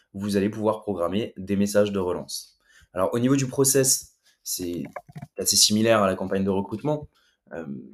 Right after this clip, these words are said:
bien entendu, vous allez devoir la nommer et ensuite sélectionner les destinataires qui vous intéressent. Vous vous êtes au préalable créé une liste de contacts, euh, que vous souhaitez relancer régulièrement, que vous aurez nommé de la sorte.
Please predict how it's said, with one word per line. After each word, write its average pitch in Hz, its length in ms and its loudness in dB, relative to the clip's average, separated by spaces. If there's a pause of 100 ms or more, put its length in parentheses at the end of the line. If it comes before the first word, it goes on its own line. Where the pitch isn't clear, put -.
bien 92 180 -6
entendu, 95 360 -8
vous 87 160 -8
allez 82 100 -8
devoir 82 240 -6
la 85 80 -2
nommer 120 320 0 (400)
et 127 100 2
ensuite 131 360 0
sélectionner 101 640 -2
les 107 160 0
destinataires 98 560 -4
qui - 80 -20
vous 82 160 -10
intéressent. 80 500 -10 (360)
Vous 101 100 -4
vous 113 180 0
êtes 139 320 6
au 113 80 -2
préalable 117 480 6
créé 131 300 0
une 104 180 2
liste 120 300 -2
de 92 100 -8
contacts, 98 640 -2 (160)
euh, - 80 -20 (520)
que - 100 -20
vous - 180 -18
souhaitez 98 340 -4
relancer 104 480 2
régulièrement, 98 640 -2
que - 440 -20
vous 90 140 -10
aurez 92 220 0
nommé 107 340 4
de 98 100 0
la 92 100 2
sorte. 131 360 2